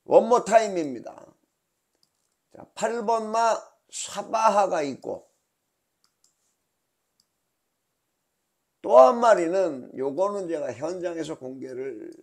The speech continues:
해드리겠습니다. 조철이 보는 달러 박스에 팔 번 사바하 한 방입니다.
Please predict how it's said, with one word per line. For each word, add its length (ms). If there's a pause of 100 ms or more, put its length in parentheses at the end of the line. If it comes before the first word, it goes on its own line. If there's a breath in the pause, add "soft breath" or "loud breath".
(840)
해드리겠습니다. 920 (1500)
조철이 600
보는 360
달러 400
박스에 400 (2000)
팔 320
번 280
사바하 760 (1200)
한 360
방입니다. 520